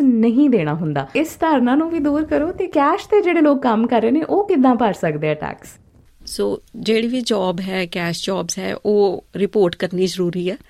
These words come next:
Speaker 2: ਤੇ ਉਹ ਤੁਹਾਡੀ ਟੈਕਸੇਬਲ ਇਨਕਮ, ਅਗਰ ਤੁਸੀਂ ਏ ਬੀ ਐਨ 'ਤੇ ਵੀ ਕਰਦੇ ਹੋ ਤੇ ਤੁਹਾਨੂੰ ਕੈਸ਼ ਰਿਸੀਵ ਹੋਇਆ ਹੈ, ਉਹਨੂੰ, ਤੁਹਾਨੂੰ ਰਿਪੋਰਟ ਕਰਨੀ ਪਊਗੀ ਉਹਦੇ ਵਿੱਚ, ਅਗਰ ਤੁਸੀਂ ਕੈਸ਼ ਕਰਦੇ ਹੋ, ਕਿਉਂਕਿ ਸ਼ੈਡੋ ਇਕੋਨਮੀ 'ਤੇ, ਅ,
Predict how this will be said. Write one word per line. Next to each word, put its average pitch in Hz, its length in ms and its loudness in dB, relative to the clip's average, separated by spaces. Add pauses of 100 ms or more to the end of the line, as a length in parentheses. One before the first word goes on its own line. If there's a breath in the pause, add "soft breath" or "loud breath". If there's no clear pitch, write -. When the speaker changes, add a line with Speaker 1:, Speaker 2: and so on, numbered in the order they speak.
(380 soft breath)
Speaker 2:
ਤੇ 185 440 4
ਉਹ 185 260 0
ਤੁਹਾਡੀ 180 440 0
ਟੈਕਸੇਬਲ 175 560 -2
ਇਨਕਮ, 175 380 -2
ਅਗਰ 175 140 -4
ਤੁਸੀਂ 185 400 -2
ਏ 175 40 4
ਬੀ 185 140 0
ਐਨ 175 60 0
'ਤੇ 185 160 -4
ਵੀ 190 100 -4
ਕਰਦੇ 170 380 -4
ਹੋ 165 120 -4
ਤੇ 170 140 -8
ਤੁਹਾਨੂੰ 175 280 -8
ਕੈਸ਼ 160 420 -6 (360 loud breath)
ਰਿਸੀਵ 202 360 0
ਹੋਇਆ 190 240 2
ਹੈ, 208 140 0
ਉਹਨੂੰ, 208 220 -2
ਤੁਹਾਨੂੰ 208 380 0
ਰਿਪੋਰਟ 208 340 0
ਕਰਨੀ 185 320 0
ਪਊਗੀ 190 400 -2
ਉਹਦੇ 185 220 0
ਵਿੱਚ, 170 240 -4
ਅਗਰ 233 160 -2
ਤੁਸੀਂ 196 280 -4
ਕੈਸ਼ 156 440 -4
ਕਰਦੇ 175 320 -4
ਹੋ, 233 80 0 (320 loud breath)
ਕਿਉਂਕਿ 202 220 0
ਸ਼ੈਡੋ 196 420 2
ਇਕੋਨਮੀ 185 480 0
'ਤੇ, 185 520 2
ਅ, - 520 -10